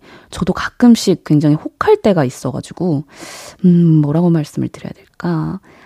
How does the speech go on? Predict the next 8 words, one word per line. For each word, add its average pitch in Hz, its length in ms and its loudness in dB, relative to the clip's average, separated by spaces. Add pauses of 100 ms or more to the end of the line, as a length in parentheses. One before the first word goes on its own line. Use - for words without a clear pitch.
(100)
아니면 185 360 4
이렇게 160 200 0
그냥 165 440 0
스크롤을 277 420 -2
빨리 269 260 0
내려서 160 600 -2 (460)
뭔가, 147 320 -2 (260)
"아, 233 220 -2